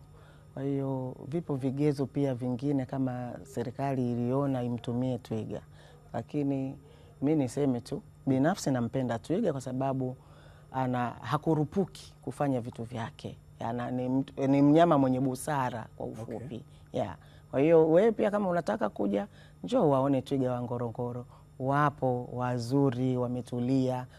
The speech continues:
Speaker 1: wana utulivu. Na,
Speaker 2: Kwe-, kwe-,
Speaker 1: hata
Speaker 2: twi-, twiga alibeba, uh, utulivu ambao pia Tanzania inayo.
Speaker 1: Unayo, yes. Ndio mpaka sasa hivi tunasema watalii waje,
Speaker 2: Mm.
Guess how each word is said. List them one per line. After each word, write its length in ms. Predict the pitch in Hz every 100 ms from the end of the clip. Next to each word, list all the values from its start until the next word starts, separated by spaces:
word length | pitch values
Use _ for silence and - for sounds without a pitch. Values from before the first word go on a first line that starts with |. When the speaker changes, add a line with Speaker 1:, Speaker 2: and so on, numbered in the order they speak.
| - -
Speaker 1:
wana 220 | 170 143
utulivu. 880 | 135 - 135 135 139 113 127 127 127 - - - - - - -
Na, 680 | 135 135 131 131 127 123 127 - - - - - - - -
Speaker 2:
Kwe-, 160 | - -
kwe-, 120 | 165
Speaker 1:
hata 420 | - 185 160 170 156
Speaker 2:
twi-, 100 | -
twiga 380 | 190 175 143 117
alibeba, 720 | 123 123 143 143 127 127 123 - 120 110 107 104 -
uh, 60 | 110
utulivu 400 | - 131 139 123
ambao 220 | 117 117
pia 300 | - 123 113
Tanzania 400 | 107 101 107 107
inayo. 160 | 151 156
Speaker 1:
Unayo, 460 | 190 208 135 131
yes. 440 | 254 262 - - -
Ndio 180 | 156 185
mpaka 260 | 180 214 190
sasa 160 | 185
hivi 220 | 190 165
tunasema 560 | 156 160 151 202 180 143
watalii 440 | 143 147 156 208
waje, 460 | 190 185 180 120 127
Speaker 2:
Mm. 80 | 117